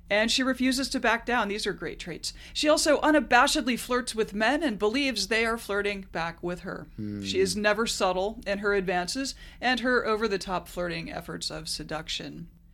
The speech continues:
Speaker 1: Ramona has never approved of the relationship between John and Dorinda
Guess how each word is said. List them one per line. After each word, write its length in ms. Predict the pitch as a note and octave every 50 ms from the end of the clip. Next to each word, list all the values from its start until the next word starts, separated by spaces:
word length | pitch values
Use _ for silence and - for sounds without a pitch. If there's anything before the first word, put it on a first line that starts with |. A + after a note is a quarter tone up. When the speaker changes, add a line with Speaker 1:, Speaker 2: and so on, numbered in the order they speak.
| - - - - - - _ - - - -
Speaker 1:
Ramona 340 | A3 A3 A3+ C4+ C4+ C4 A#3+
has 240 | A#3 A3 G#3+ - G#3
never 340 | G#3 G#3 A3 G#3+ A3 G#3+
approved 520 | G3 F#3+ - - G#3+ G#3 G#3+ G#3+ G3+ - -
of 120 | F#3+ F#3
the 100 | F3 G3+
relationship 600 | F3 F#3 F3 E3+ F3 F3 - G3 - - F#3+ E3+
between 340 | F#3 E3+ - - F#3 F3 F3
John 360 | - F3 D#3+ E3 E3 E3 E3 -
and 160 | - E3 E3
Dorinda 560 | F3+ F3 F#3 G3 G3 F#3+ F#3+ F#3 F3+ F3